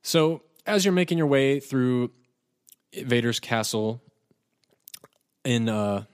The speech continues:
in reconnaissance mode, uh, the person you're looking for,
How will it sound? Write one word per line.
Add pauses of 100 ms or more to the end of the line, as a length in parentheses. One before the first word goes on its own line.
(600)
in
reconnaissance
mode, (680)
uh,
the
person
you're
looking
for,